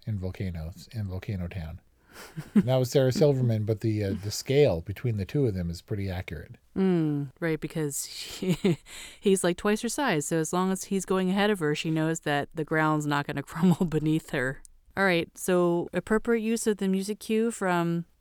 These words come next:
Speaker 2: The Good, the Bad, and the Ugly?
Speaker 1: Yeah, no, I'm good with that. Um, it, it makes, it's an anchor that makes it feel relatable or something that it's, like, tricking me into enjoying it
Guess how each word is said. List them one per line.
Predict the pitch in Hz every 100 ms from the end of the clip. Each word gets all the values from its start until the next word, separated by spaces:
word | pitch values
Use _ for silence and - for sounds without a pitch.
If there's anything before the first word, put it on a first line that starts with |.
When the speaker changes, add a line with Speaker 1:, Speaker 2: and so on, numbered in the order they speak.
| -
Speaker 2:
The | 175
Good, | 185 175
the |
Bad, | 180 175 175
and |
the | 180
Ugly? | 180 202 240 262 _ -
Speaker 1:
Yeah, | 180 131
no, | 117 139
I'm | 120 143
good | 123
with | 107
that. | 104 95 101 - -
Um, | - 107 104
it, | 113 131 139
it |
makes, | 139 143 156 -
it's | 147 123
an | 143
anchor | 156 185 175
that | 151 131
makes | 127 135 -
it | 147
feel | 156 143 131
relatable | 123 107 104 95 87 113 - _
or | 117
something | - 127 117 117 104
that | 101 - - _
it's, | 117 120
like, | 117
tricking | - 139 135 131
me | 120 117
into | 110 120
enjoying | 113 104 107 104 104 95
it | 87